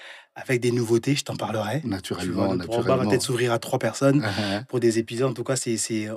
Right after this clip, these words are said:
Speaker 1: on, on est en réflexion avec ton accord, bien évidemment.
Speaker 2: Oui.
Speaker 1: Et, euh, on va terminer cet épisode, comme d'habitude, tonton, avec une, une citation pour laisser, euh, l'été, euh, à nos palébriens, palébriennes de pouvoir, euh, s-, euh, réfléchir à, à tes, à tes, à tes belles paroles.
Speaker 2: <laughs>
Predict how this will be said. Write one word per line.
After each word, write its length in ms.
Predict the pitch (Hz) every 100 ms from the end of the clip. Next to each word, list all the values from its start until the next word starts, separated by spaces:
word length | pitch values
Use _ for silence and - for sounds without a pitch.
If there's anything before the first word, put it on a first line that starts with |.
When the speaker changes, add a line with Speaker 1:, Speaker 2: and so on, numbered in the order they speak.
| -
Speaker 1:
on, 260 | 117 117 -
on 120 | 127
est 20 |
en 80 | 131
réflexion 500 | 113 - 113 - 139
avec 180 | 117 113
ton 100 | 110
accord, 240 | 110 123
bien 140 | 117 113
évidemment. 480 | 110 110 110 160 -
Speaker 2:
Oui. 100 | 107 90 87 95 110 -
Speaker 1:
Et, 240 | 135 143 131
euh, 80 |
on 140 | 117 110
va 120 | 113
terminer 260 | - 117 117
cet 180 | -
épisode, 320 | - 113 127 -
comme 140 | 117
d'habitude, 260 | 113 104 117
tonton, 240 | 113 123
avec 260 | 117 107 -
une, 300 | 110 104 110
une 140 | 117
citation 460 | 110 117 110 - 127
pour 240 | 120 117
laisser, 400 | 113 110 - 123
euh, 120 | 117 107
l'été, 480 | 120 123 143 147 - - - - -
euh, 280 | 113 120 -
à 160 | - 127
nos 100 | 120
palébriens, 460 | 113 120 123 120 123
palébriennes 360 | 120 120 123
de 80 | 127
pouvoir, 440 | 117 120 120 120 110
euh, 40 |
s-, 220 | 101 -
euh, 220 | 117 113 - -
réfléchir 560 | - 120 123 - 127 113
à, 280 | 107 113 - - _
à 80 | 139
tes, 260 | - 113 113
à 80 | -
tes, 300 | 113 110 101 - -
à 100 | -
tes 140 | - 117
belles 160 | 117
paroles. 320 | 113 104 95 92
Speaker 2:
<laughs> 420 | 113 - 101 82